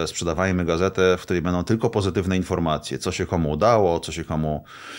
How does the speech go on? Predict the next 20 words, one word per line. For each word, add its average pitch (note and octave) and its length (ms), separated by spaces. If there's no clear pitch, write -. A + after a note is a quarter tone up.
przyjemnego F2 540
zdarzyło. A#2+ 760
Gazeta F2 440
przeżyła E2 400
pół D#2+ 200
roku E2+ 340
i E2 100
zniknęła D#2 460
z D2+ 60
rynku. D#2 540
Nikt, - 420
e, D2 40
po - 120
nią D2+ 460
nie E2 120
chciał D2 200
sięgać. D#2+ 560
A E2+ 40
jak F2+ 140
oglądasz F#2 680